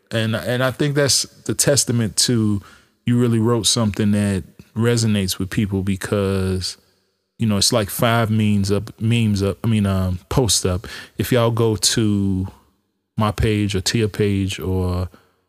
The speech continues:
the House Lindley page on Instagram, you'll see all five of 'em, uh, on the page.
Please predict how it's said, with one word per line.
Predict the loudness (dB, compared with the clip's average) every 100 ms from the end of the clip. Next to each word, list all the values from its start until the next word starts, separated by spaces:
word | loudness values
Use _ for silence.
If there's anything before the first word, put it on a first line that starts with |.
| _
the | -4
House | 0 0 -2 0
Lindley | 0 2 2 2 0 -2
page | 0 0 0
on | -2 -2
Instagram, | -2 -2 -2 0 0 -2 -2
you'll | -2 0
see | 0 0 0
all | 0
five | -2 0 0 0
of | -2 -2
'em, | -2 -2 -4 -8 _
uh, | -6 -6 -4
on | -2 -2
the |
page. | -2 -2 0 0 -2 -8